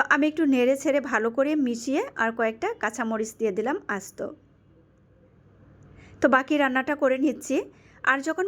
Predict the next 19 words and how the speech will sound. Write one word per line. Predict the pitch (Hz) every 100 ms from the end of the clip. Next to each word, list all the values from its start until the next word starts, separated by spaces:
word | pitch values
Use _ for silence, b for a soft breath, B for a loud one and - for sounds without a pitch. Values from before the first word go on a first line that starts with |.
| 392
পানিটা | 277 294 320 349
শুকিয়ে | 320 330 320 294
এরকম | 269 294 330 320
একটা | 302 302 285
পর্যায়ে | 233 233 262 247
চলে | 247 233 233
আসবে, | 233 - 320 - - -
তখন | 233 247 247
কিন্তু | 262 262
লবণটা | 226 233 233 247 240
আবারও | 220 247
একটু | 247 254
ভালো | 240 233
করে | 247 247
চেক | 233 233
করে | 254 240
দেখে | 240 247
নিতে | 262 269 277
হবে। | 247